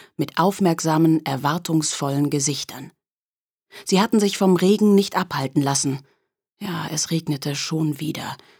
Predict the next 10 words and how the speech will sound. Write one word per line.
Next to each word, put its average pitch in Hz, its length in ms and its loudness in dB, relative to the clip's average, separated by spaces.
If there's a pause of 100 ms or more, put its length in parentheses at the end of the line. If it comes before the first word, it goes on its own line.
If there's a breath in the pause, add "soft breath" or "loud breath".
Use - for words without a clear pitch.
(360 soft breath)
Ob - 120 -14
es 131 160 -8
wohl 123 120 -6
jemals 131 560 -2
aufhören 147 520 -4
würde? 160 320 -10 (1400)
Die 202 100 2
intelligenten, 190 720 4
informierten 175 640 4
Senioren 160 560 6